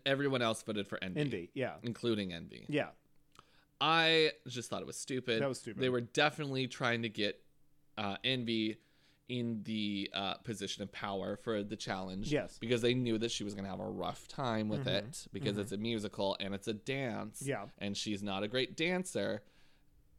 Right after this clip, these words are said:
Speaker 1: And she's, we don't know how she is as a lip syncer.
Speaker 2: Yeah. 'Cause she's never lip sync.
Speaker 1: No.
Speaker 2: Yeah.
Speaker 1: Um, so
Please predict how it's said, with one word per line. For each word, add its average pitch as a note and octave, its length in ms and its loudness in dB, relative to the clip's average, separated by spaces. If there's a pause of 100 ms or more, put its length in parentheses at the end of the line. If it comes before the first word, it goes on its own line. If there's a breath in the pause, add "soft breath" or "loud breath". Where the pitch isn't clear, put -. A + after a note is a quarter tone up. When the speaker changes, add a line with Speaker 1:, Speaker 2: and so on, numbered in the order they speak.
(220)
Speaker 1:
And A#2+ 140 0
she's, A#2+ 340 0 (140)
we B2+ 180 0
don't A2+ 200 0
know A#2 160 -2
how G#2 160 -4
she - 160 -8
is F#2+ 120 -6
as F#2+ 120 -6
a F#2 60 -8
lip E2 180 -8
syncer. - 440 -14
Speaker 2:
Yeah. D3 220 0 (680)
'Cause F3 160 0
she's D#3 100 -2
never D3 200 0
lip F3 140 -2
sync. - 160 -14 (200)
Speaker 1:
No. G#2+ 200 -6 (240)
Speaker 2:
Yeah. C#3+ 220 2 (560 soft breath)
Speaker 1:
Um, G2+ 540 0
so B2 760 4